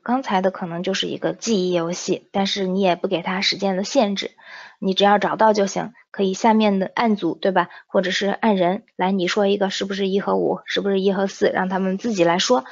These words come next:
那这个游戏呢，是一个对对碰的游戏。你如果点错了，它是不会碰的。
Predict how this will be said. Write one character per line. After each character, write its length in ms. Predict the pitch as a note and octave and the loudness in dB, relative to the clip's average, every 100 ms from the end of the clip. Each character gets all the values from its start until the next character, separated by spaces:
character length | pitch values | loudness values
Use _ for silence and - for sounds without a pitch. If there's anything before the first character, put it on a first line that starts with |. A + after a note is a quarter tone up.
| - - - | -18 -14 -4
那 100 | B3+ | 2
这 160 | G4 | 6
个 80 | D#4+ | 8
游 220 | A3 F#3 | 8 8
戏 200 | F#3+ G#3 | 2 0
呢， 280 | G3 F#3 G3 _ _ _ _ _ _ - _ _ _ | 0 0 -4 _ _ _ _ _ _ -20 _ _ _
是 240 | - - G3+ | -10 -2 0
一 100 | G3 | 2
个 160 | G3 | 2
对 140 | F#3+ A#3 | 4 2
对 120 | A3+ | 2
碰 240 | A3+ E4+ | 0 -2
的 80 | A3+ | 0
游 160 | F3 C#3+ | 0 -4
戏。 300 | - - - _ _ _ _ _ _ _ _ _ _ - | -8 -12 -16 _ _ _ _ _ _ _ _ _ _ 0
你 80 | G3+ | 2
如 180 | G#3+ | 4
果 160 | A#3 G3 | 4 2
点 260 | - E3+ F3 | 2 -2 -2
错 220 | - G#3+ | -2 -2
了， 100 | - | -2
它 100 | - | -8
是 80 | F#3+ | -10
不 140 | F#3 | -10
会 120 | F3+ G3 | -10 -10
碰 240 | - F#2 | -8 -10
的。 100 | - | -10